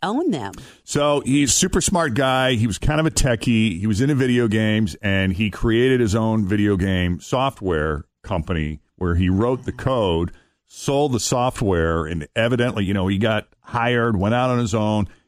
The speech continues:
Speaker 2: sold his company, and this is the key, and this is what made me think of that when you told me about the guy who sold his company for ten million or whatever. He sold his company for millions, and then they retained him as an employ-, as a consultant.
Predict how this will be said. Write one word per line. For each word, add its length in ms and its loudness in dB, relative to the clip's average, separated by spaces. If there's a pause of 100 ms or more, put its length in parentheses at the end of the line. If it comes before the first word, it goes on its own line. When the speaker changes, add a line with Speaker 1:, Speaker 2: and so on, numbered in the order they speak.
(120)
Speaker 2:
sold 800 0
his 220 2
company, 640 -2
and 120 0
this 160 0
is 120 -2
the 80 -2
key, 280 2
and 120 4
this 120 0
is 120 0
what 120 0
made 160 0
me 100 0
think 220 -2
of 60 0
that 160 0
when 80 -4
you 100 -2
told 220 0
me 60 2
about 180 0
the 60 -8
guy 260 0
who 60 0
sold 260 -2
his 80 -4
company 320 -2
for 140 -12
ten 240 0
million 200 2
or 60 0
whatever. 320 0 (360)
He 120 -2
sold 340 0
his 120 0
company 380 -2
for 200 -2
millions, 680 0 (260)
and 140 2
then 120 2
they 100 2
retained 640 0
him 340 0
as 160 -4
an 60 0
employ-, 340 0
as 200 -2
a 60 -2
consultant. 800 -2